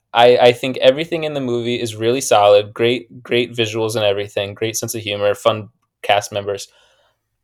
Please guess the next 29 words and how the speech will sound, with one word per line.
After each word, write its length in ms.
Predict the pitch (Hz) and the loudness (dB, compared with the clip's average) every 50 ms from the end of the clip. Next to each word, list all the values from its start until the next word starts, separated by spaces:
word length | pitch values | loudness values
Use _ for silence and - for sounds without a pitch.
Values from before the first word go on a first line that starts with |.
| _ _ _ | _ _ _
I 140 | - 131 139 | 2 2 2
think 400 | - 165 165 165 160 _ _ _ | 2 -2 -6 -6 -8 _ _ _
that 240 | - 135 131 127 - | 0 0 0 2 2
the 80 | - 127 | 0 0
Paul 340 | - - - 131 135 143 143 | 0 6 8 8 8 8 6
King 320 | - - 135 127 127 127 | 0 -4 -2 -2 0 0
movies, 420 | 120 117 120 117 123 127 127 123 123 | 2 0 0 2 0 0 0 -2 -2
and 360 | - 120 117 113 110 113 113 - | -2 -2 -2 0 -2 -6 -4 -6
if 140 | 127 - | -6 -4
you, 100 | 127 123 | -2 -4
you 220 | 123 - 131 127 123 | -4 0 0 0 0
two 160 | - - 117 | 0 0 0
have 120 | 104 92 | 0 0
seen 180 | - - 113 104 | -2 -4 -2 2
my 100 | 104 101 | 6 6
Letterboxd 580 | 101 101 104 101 104 101 104 101 98 - - 110 | 8 8 8 8 6 6 4 4 4 0 -8 -10
review, 320 | 107 104 107 101 101 98 | -10 -8 -6 -6 -6 -6
so 140 | - - 110 | -6 -8 -4
you 140 | 107 107 104 | 2 6 6
already 200 | 101 98 98 98 | 6 6 4 -2
know 180 | 98 98 98 | -2 -2 -2
this 180 | 98 104 101 - | -2 -4 -6 -2
probably, 380 | - 110 104 101 101 101 104 | 2 4 4 4 2 -2 -4
but 220 | 101 - 139 - - | 0 0 0 4 6
I 80 | 123 | 4
feel 240 | 127 - - 160 139 | 4 4 0 -4 -4
very, 340 | 123 117 127 127 127 127 131 | -2 2 4 4 4 4 0
very 280 | 117 117 120 113 113 113 | 2 2 4 4 4 2
strongly 720 | - - - - 110 101 101 104 110 113 117 117 113 | -2 -4 0 2 2 2 4 2 0 -2 -2 -4 -4